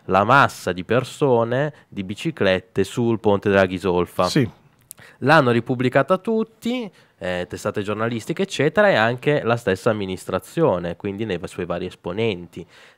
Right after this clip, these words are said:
Speaker 1: Maran, Grandi, Censi, eccetera, eccetera. Sapete benissimo,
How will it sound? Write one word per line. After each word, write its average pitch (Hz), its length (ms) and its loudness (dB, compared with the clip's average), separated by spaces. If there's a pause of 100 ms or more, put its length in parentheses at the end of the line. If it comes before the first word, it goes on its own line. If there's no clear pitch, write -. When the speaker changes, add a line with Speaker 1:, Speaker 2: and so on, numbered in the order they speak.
Speaker 1:
Maran, 92 1120 0
Grandi, 92 720 -2
Censi, 95 640 -8
eccetera, 92 420 -8
eccetera. 87 520 -8
Sapete 87 400 -8
benissimo, 92 560 -10